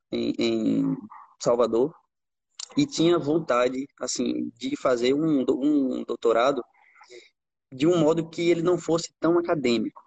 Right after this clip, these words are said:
assim, né? Que ele fosse um misto entre, entre o teórico e o prático, né? E assim, como algumas, <laughs> algumas coisas em minha vida,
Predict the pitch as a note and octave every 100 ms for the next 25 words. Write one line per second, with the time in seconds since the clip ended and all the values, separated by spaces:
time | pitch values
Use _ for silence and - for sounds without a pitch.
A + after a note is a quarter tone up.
0 | _ A2+ - A2 A2 - B2+ B2+ C3 C3+
1 | D3 B2+ A#2+ B2+ - A#2 A2+ A2+ B2 A2+
2 | A2+ - A#2 - A#2 A2+ A#2 - B2+ A#2+
3 | C#3+ D3 - - C#3+ D3 - A2+ - -
4 | - _ _ _ - A#1 - - _ -
5 | - - _ _ B2+ B2+ - A#2 C3 C3+
6 | C3+ C3+ B2 A#2+ C3+ D#3 D3+ D#3 B2 C#3
7 | D3+ C#3 - C#3 C3+ B2+ C3 A#2+ A2+ A#2+
8 | A#2 A#2 C3+ C#4